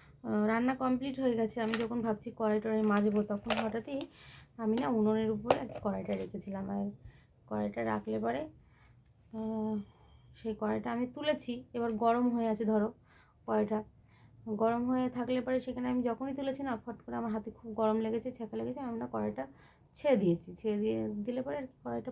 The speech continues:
পড়ে গিয়েই অনেকটা ফেটে গেছে। এবার সেই তুলনায় সেটা আমি বলেছি, উম, যে কড়াইটা ফেটে গেছে, আহ, সেখানে কোনো গুরুত্ব নেই, মানে কড়াই,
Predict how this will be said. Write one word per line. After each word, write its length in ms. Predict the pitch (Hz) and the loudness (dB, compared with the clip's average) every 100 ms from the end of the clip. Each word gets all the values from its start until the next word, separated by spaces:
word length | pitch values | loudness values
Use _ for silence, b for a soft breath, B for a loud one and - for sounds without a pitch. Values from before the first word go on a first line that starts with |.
| - | -6
পড়ে 220 | 254 247 | -2 -2
গিয়েই 260 | 233 285 320 | -2 -6 -6
অনেকটা 420 | 294 240 254 - 139 | -6 -6 -6 -8 -12
ফেটে 280 | - 208 165 | -8 -4 -4
গেছে। 260 | 180 170 - B B B B B | -4 -8 -14 B B B B B
এবার 200 | 254 240 | -4 -4
সেই 200 | 240 262 | -2 -4
তুলনায় 440 | 262 277 277 277 277 | -4 -4 -4 -2 -4
সেটা 200 | 277 277 | -4 -4
আমি 140 | 269 254 | -4 -2
বলেছি, 460 | 233 262 269 262 254 247 - B B B - - | 0 0 0 -2 -2 -2 -4 B B B -20 -8
উম, 220 | 226 226 226 | -4 -2 0
যে 100 | 214 220 | -2 -2
কড়াইটা 480 | 233 233 233 233 240 226 214 B B - 226 208 | 0 0 0 0 0 0 -6 B B -8 -8 -2
ফেটে 260 | 254 254 | 0 2
গেছে, 300 | 233 214 220 214 - B B B B - | 2 0 -2 -4 -6 B B B B -14
আহ, 260 | 254 233 | -6 -4
সেখানে 380 | 226 262 254 262 269 | -2 -2 -2 -2 -4
কোনো 140 | 269 | -4
গুরুত্ব 360 | 240 254 254 - 233 | -2 0 -2 0 0
নেই, 180 | 196 196 | 2 2
মানে 180 | 208 208 - | 0 0 0
কড়াই, 340 | 226 226 233 | -2 0 0